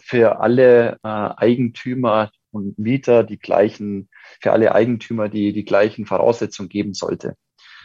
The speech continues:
Und, äh, die Gefahr ist dabei, dass sozusagen die, die Eigentümergemeinschaft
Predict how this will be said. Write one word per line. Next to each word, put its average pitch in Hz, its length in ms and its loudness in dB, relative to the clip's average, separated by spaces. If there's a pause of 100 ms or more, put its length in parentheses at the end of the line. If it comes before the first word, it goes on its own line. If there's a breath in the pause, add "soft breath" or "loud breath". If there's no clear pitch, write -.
(120)
Und, 110 320 -2
äh, - 340 0
die 117 140 -6
Gefahr 113 360 2
ist 139 140 -2
dabei, 127 500 2 (360 soft breath)
dass - 160 -16
sozusagen 117 600 0
die, 107 320 -2
die 98 400 -8
Eigentümergemeinschaft 113 1700 -4